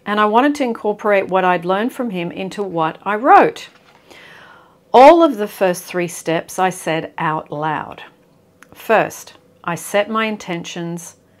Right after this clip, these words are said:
and said out loud, "It is my intention to be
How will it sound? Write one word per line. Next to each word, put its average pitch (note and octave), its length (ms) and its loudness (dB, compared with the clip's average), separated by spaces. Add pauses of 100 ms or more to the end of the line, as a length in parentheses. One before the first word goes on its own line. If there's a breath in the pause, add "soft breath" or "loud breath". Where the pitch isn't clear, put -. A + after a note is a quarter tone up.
(840 soft breath)
and E3+ 220 -6
said G#3+ 420 0
out F#3 240 -4
loud, D3+ 480 -8 (160)
"It F3 140 -2
is F3 180 -4
my F3+ 300 0
intention E3 600 -6
to - 120 -12
be D#3+ 540 -6